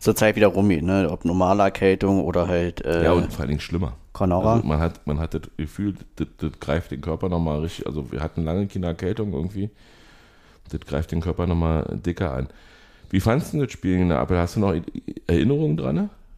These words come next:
Speaker 1: Äh, ich, das war eigentlich einer der guten Spiele in der
Speaker 2: Genau.
Speaker 1: Let-, in den letzten zwei, drei Monaten, also, obwohl zwei, drei Monate. Äh, wann bin ich in Urlaub geflogen? Siebenundzwanzigsten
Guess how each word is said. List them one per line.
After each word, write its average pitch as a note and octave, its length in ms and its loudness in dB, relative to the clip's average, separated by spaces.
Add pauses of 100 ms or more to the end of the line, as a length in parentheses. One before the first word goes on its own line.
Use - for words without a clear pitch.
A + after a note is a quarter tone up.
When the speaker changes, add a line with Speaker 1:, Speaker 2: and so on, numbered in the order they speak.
(180)
Speaker 1:
Äh, A2 460 4 (320)
ich, A#2 260 -4
das G#2+ 180 4
war A2 80 6
eigentlich C#3+ 320 4
einer C3+ 200 4
der C#3+ 140 4
guten F3 300 2
Spiele G2+ 520 4
in F#2+ 100 6
der F#2 120 6
Speaker 2:
Genau. F#2 120 6
Speaker 1:
Let-, - 100 2
in G2 60 6
den G2+ 120 8
letzten F#2+ 320 2
zwei, F2+ 240 4
drei F2+ 200 4
Monaten, A#2+ 580 4
also, G2 600 2
obwohl F2 240 -2
zwei, - 200 -2
drei F2 140 2
Monate. G#2 480 2 (760)
Äh, - 80 -2
wann A2 720 2
bin A2 120 2
ich A2 120 2
in A#2 120 0
Urlaub C3+ 240 2
geflogen? C3 520 2
Siebenundzwanzigsten A2+ 840 -2